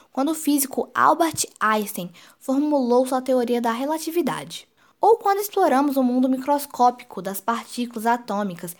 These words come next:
e diversos cientistas contribuíram para formular a mecânica quântica.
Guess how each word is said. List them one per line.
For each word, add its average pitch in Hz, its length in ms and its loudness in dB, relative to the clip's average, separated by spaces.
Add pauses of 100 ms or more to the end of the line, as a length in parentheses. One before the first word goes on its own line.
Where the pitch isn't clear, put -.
(240)
e 254 60 -4
diversos 269 420 -2
cientistas 294 560 -4
contribuíram 254 840 -2
para 220 280 -2
formular 226 680 0 (220)
a 240 60 -6
mecânica 254 480 0
quântica. 180 520 -10